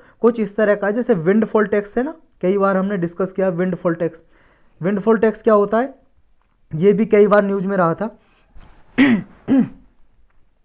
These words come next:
सॉरी, <clears throat> विंडफॉल टैक्स होता है, देखो, जब किसी कंपनी का प्रॉफिट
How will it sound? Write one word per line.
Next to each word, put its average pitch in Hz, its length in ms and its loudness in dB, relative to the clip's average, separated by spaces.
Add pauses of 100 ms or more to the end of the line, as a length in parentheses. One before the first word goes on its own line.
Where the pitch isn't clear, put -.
(240)
सॉरी, 165 340 -6 (340)
<clears throat> 254 140 4 (1900)
विंडफॉल 247 540 4
टैक्स 233 260 0
होता 190 200 -2
है, 233 100 0
देखो, 269 360 -2 (560)
जब 233 300 2
किसी 240 260 -4
कंपनी 214 400 -2
का 226 140 0
प्रॉफिट 226 520 -4